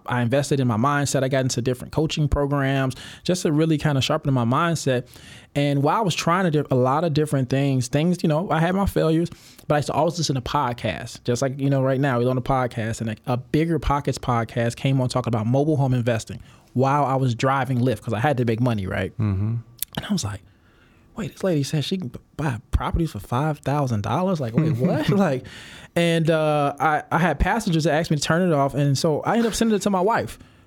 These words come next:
Speaker 1: And I was like, "Hey, look, uh, check this out." And, you know, she was just like, I got home. She was like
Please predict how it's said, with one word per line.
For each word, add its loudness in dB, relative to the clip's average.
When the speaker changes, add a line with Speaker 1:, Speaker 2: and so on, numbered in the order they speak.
Speaker 1:
And 2
I 4
was 0
like, 2
"Hey, 2
look, 0
uh, 2
check -2
this -2
out." -2
And, 2
you 2
know, 2
she 0
was 0
just 2
like, 0
I -2
got 0
home. 2
She 0
was 2
like -2